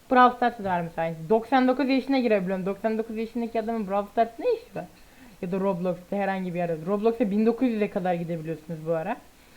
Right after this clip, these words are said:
Yani ne iş var bu adamın? O yüzden buna böyle bir önlem getirilebilirdi. Ve bana sorsanız bunun yasaklanması doğru mu? Değil. Ve şimdi son bir yöntemimiz daha var yani göstereceğim. Ona geçelim.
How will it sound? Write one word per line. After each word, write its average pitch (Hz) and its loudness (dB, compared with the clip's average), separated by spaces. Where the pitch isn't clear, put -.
Yani 202 2
ne 330 4
iş 302 -6
var 185 4
bu 175 0
adamın? 160 -2
O - 2
yüzden 254 6
buna 269 4
böyle 269 4
bir 262 2
önlem 262 4
getirilebilirdi. 170 0
Ve 285 6
bana 262 2
sorsanız 247 0
bunun 247 4
yasaklanması 247 2
doğru 220 8
mu? 294 0
Değil. 233 4
Ve 240 2
şimdi 294 -6
son 320 4
bir 226 0
yöntemimiz 208 0
daha 214 6
var 180 0
yani 165 -4
göstereceğim. 175 -2
Ona 247 -2
geçelim. 165 -6